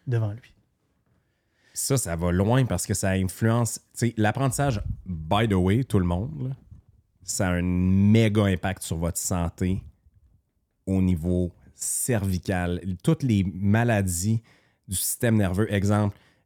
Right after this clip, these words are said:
Speaker 2: euh, Alzheimer, OK, est un, un exemple pur et dur d'une maladie qui va pouvoir être repoussée, du moins,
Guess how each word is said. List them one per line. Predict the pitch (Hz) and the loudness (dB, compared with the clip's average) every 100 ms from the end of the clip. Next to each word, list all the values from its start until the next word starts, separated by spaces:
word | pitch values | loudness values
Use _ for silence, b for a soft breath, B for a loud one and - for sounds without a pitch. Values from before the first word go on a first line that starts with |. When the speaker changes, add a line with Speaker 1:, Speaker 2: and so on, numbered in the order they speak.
| - | -4
Speaker 2:
euh, | 87 85 82 82 78 - | -2 0 0 -2 -6 -4
Alzheimer, | 110 113 101 92 78 - _ _ - | 0 2 2 0 -2 -8 _ _ -12
OK, | 90 90 90 - _ | -6 -4 -6 -8 _
est | 95 95 | -6 -2
un, | 92 85 80 | -2 -2 -2
un | 90 | -2
exemple | 90 85 92 95 - - _ | -2 0 0 -2 -4 -18 _
pur | 131 127 | 4 4
et | 98 | 2
dur | 87 101 110 107 b b b - | 2 2 2 -2 b b b -2
d'une | 98 | 0
maladie | 98 95 95 92 113 | 2 2 0 0 -2
qui | - 95 | -2 -4
va | 90 | -4
pouvoir | 92 101 98 101 | -2 -2 0 0
être | 92 - | -2 -2
repoussée, | 98 92 117 165 127 107 - 143 | -2 0 0 0 -2 -4 -2 -2
du | 120 104 | 0 0
moins, | 95 95 131 | 0 0 -2